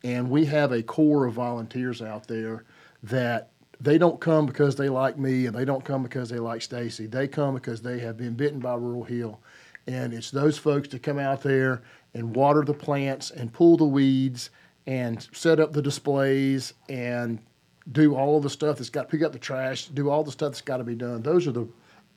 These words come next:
that's the real heartbeat of Rural Hill. And if it were not for those folks, we could not do what we do. So the games are my favorite event, but the favorite thing about Rural Hill is that,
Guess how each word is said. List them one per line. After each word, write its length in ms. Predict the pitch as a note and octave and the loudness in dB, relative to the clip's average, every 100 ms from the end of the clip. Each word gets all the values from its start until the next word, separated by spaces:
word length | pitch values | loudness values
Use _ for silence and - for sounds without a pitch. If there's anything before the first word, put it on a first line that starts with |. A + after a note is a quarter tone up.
| - | -2
that's 200 | E3+ - | -2 0
the 100 | C3 | 0
real 220 | C3 B2 | 0 0
heartbeat 440 | C3 B2+ A#2 A#2 | -2 -4 -4 -6
of 100 | A2 | -6
Rural 220 | A2 A#2 | -6 -6
Hill. 300 | G#2+ A#2+ G#2+ - _ - _ | -6 -6 -6 -12 _ -20 _
And 120 | B2 | -8
if 120 | A#2 C3+ | -4 -2
it 100 | B2+ | 0
were 180 | D3 | 2
not 160 | C#3 A#2+ | 2 0
for 120 | B2+ | -2
those 220 | C3 C3 | 0 0
folks, 340 | A#2+ B2 A#2 - | -2 -4 -4 -4
we 120 | B2+ | -8
could 220 | A#2 C3 | -4 -4
not 240 | B2 A2+ A2+ | -4 -6 -6
do 300 | A#2+ A2 G#2 - - - | -4 -6 -8 -18 -18 -8
what 160 | A#2 | -8
we 140 | A#2 A2+ | -6 -10
do. 280 | A#2+ A#2+ A#2 | -10 -10 -10
So 340 | B2+ B2 A#2 A#2 - - _ - | -8 -6 -6 -10 -20 -20 _ -8
the 80 | B2+ | 0
games 360 | D#3 F3+ D3+ | 4 6 4
are 20 | |
my 160 | C#3 C3 | 0 -2
favorite 340 | D3 C#3+ B2+ | 0 0 0
event, 440 | A#2 A2 C3+ C3 A#2+ | -4 -2 0 0 -2
but 140 | A#2 | -8
the 100 | A#2 | -6
favorite 320 | C3+ C3+ A#2 | -4 -2 -4
thing 240 | - C#3 C3 | -4 -4 -4
about 280 | A2+ A#2 B2+ | -4 -6 -4
Rural 220 | B2+ B2 | -4 -2
Hill 380 | B2 B2 A#2 - | -2 -2 -4 -6
is 220 | B2+ A2+ | -6 -4
that, 320 | C3 B2 A#2 | -4 -4 -4